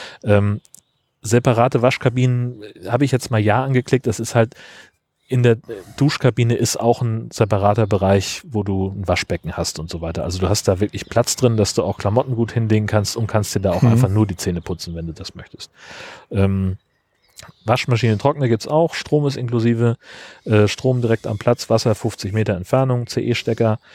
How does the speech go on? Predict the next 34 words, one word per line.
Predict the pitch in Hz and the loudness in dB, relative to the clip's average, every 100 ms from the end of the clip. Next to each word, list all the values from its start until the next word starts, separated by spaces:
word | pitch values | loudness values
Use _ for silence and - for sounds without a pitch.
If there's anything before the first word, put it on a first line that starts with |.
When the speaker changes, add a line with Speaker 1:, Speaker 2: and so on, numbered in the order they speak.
| - - - - | -20 -20 -20 -4
Speaker 1:
Ähm, | 104 101 101 101 98 - | 2 4 4 0 -2 -4
die | 110 98 | -2 0
haben | 107 | 0
einen | 107 | -2
Kiosk, | - 170 151 151 - - - - | 0 4 4 4 -2 -12 -12 -4
die | 101 | -2
haben | 110 104 | -2 0
ein | |
Restaurant, | 98 - 95 113 139 147 180 _ - | -2 -2 0 2 4 2 -4 _ -2
äh, | 117 113 | 0 2
das | 113 - | 0 -2
so | 110 | 0
ein | |
bisschen | 113 - 113 | 0 0 -2
ab | - 131 | -2 -4
vom | - 123 113 | -2 -2 0
Campingplatz | 120 123 123 113 107 | -2 -2 -2 0 0
ist. | - 110 - - - - | 0 -2 -4 -10 -14 -2
Weiß | 107 | 2
ich | 113 | 2
nicht, | 104 - | 0 -2
ob | - | -2
das | 107 | 0
wirklich | 127 135 110 | 2 2 0
dazugehört, | 113 - 127 113 | 0 0 2 2
aber | 107 98 | 2 0
da | 92 | 0
ist | - - | 0 -2
eins. | 117 120 - - - - - | -2 -2 -4 -16 -20 -20 -6
Es | - - | -2 0
gibt | - - | 0 -2
einen | 113 | -2
Brötchenservice, | 107 123 - 117 - 113 110 107 - - | 2 2 2 -2 2 4 4 0 -4 -8
ähm, | 113 101 101 101 101 | -2 0 0 -2 -4